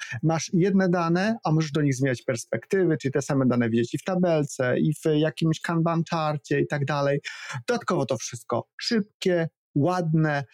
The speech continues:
E, potem oni poszli jeszcze, jak dostali dużą adopcję, to poszli bardziej agresywnie, zaczęli oferować całkiem, e, korzystny darmowy plan,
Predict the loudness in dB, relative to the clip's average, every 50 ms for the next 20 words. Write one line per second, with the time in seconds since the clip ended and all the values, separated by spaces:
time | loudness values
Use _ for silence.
0 | -18 -20 -6 -2 -2 -2 0 -2 -2 0 0 2 2 2 2 0 0 -4 0 0
1 | -2 -2 0 -2 -2 0 0 0 0 0 -2 -2 -4 -4 -2 0 0 0 2 2
2 | 2 2 2 0 0 -2 -4 -8 -4 -2 0 0 0 0 0 -2 -2 -2 -4 -6
3 | -8 -4 -4 -4 -2 0 -2 -2 -2 -4 -6 -6 -4 0 0 2 2 2 2 2
4 | 2 2 0 0 0 -2 -2 -2 0 0 2 2 2 0 0 -2 -2 -2 0 0
5 | -2 -4 -6 -6 -4 -2 -2 -2 -2 -2 0 2 2 2 0 0 -2 -8 -10 -6
6 | -4 -2 -2 0 0 0 -2 -2 -4 -8 _ -4 -4 -2 -2 -2 -4 -6 -4 _
7 | 0 0 2 2 0 -2 -2 -2 0 2 2 0 0 0 0 0 0 2 2 0